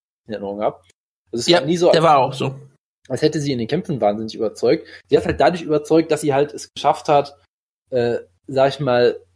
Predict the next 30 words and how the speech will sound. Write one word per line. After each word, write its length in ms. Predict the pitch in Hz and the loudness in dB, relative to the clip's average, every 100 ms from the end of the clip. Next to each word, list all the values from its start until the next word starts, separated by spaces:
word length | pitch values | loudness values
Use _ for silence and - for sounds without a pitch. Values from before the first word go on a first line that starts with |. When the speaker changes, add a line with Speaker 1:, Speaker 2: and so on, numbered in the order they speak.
| _ | _
Speaker 1:
enge 260 | 143 147 147 | 0 2 0
Kämpfe 400 | - 151 170 165 | -2 -2 -2 -4
zu 200 | 135 123 | -2 2
haben 220 | 135 135 | 2 2
mit 260 | 131 - 143 | -4 -6 -8
diesen 260 | 139 131 | -6 -6
gigantischen 680 | 120 120 131 170 143 - 120 | -4 0 0 0 -6 -6 0
Gegnerinnen, 580 | 151 - 113 92 87 - | 0 2 0 -2 -6 -6
ja. 320 | 104 143 _ _ _ _ _ - - | -4 -6 _ _ _ _ _ -12 -2
Speaker 2:
Und 140 | 156 | 0
Stokes 420 | 139 175 170 165 151 | 2 4 4 4 2
war 160 | 135 | 4
auch 220 | 143 135 | 4 2
im 220 | - 131 127 | -2 -4 0
Verhältnis, 760 | 131 123 131 127 123 127 - - | 2 2 2 -2 -6 -12 -12 -10
Speaker 1:
Genau. 160 | 156 135 | -6 -6
Speaker 2:
ähm, 240 | 127 120 - | -6 -10 -12
Speaker 1:
Ja, 160 | 143 170 | -6 -6
klar, 160 | - 101 | -6 -10
die, 100 | 107 | -12
die 180 | - | -14
war 100 | 113 | -12
auch 40 | 107 | -8
Speaker 2:
gigantisch. 440 | 131 131 143 135 | -8 -6 -8 -10
Speaker 1:
gigantisch. 300 | - - - - | -16 -20 -8 -2
Speaker 2:
Lady 200 | 143 139 | -2 0
Tapa 460 | 143 147 151 135 | 2 2 4 2
war 380 | 135 135 127 - | 4 4 2 -2
unfassbar 520 | 135 135 135 - 135 | -6 -4 -6 -4 -8
groß. 300 | 131 135 135 | -4 -4 -4